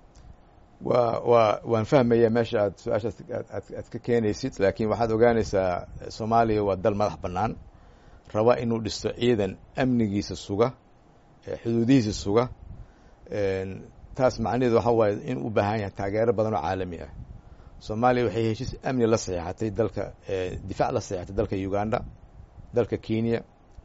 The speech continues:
dalka Ethiopia, dalka Masar, Turkiga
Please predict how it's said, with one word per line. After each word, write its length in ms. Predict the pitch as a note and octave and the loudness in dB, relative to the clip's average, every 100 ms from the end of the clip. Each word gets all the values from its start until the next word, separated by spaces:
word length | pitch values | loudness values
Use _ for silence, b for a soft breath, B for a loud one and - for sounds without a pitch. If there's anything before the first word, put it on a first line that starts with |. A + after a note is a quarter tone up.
| - | 2
dalka 240 | A#2+ A2 A2+ | 2 4 -2
Ethiopia, 500 | - A2 G2+ G#2+ - - - - - - A#2+ | 0 -2 0 -2 -4 -12 -20 -20 -20 -4 0
dalka 240 | A2+ A2 | 0 0
Masar, 360 | G#2 A2 B2+ B2+ - - - - - - - | -2 -2 -4 -8 -14 -20 -18 -20 -20 -20 -2
Turkiga 420 | C3+ - A#2 | -2 0 0